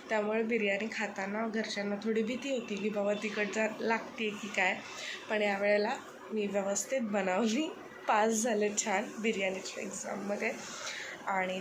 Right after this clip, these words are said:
छान झालेली. मस्त जेवलो आणि झोपलेली. आता वाजलेत सहा, आता उठली आहे,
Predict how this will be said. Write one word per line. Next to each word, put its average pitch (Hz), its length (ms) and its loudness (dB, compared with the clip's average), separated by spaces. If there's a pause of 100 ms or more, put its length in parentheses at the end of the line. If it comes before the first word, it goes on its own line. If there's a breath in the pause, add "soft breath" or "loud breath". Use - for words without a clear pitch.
छान 214 300 2
झालेली. 202 480 0
मस्त 214 400 -2
जेवलो 202 460 0
आणि 202 240 4
झोपलेली. 190 580 -2 (480 loud breath)
आता 202 280 0
वाजलेत 196 500 -2
सहा, 190 380 0 (320)
आता - 280 -4
उठली 202 520 -2
आहे, 190 320 0